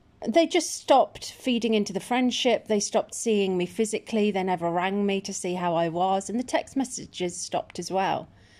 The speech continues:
But every single story they were watching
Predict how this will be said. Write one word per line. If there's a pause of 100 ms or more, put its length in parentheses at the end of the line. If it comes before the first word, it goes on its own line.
(200)
But
every
single
story
they
were
watching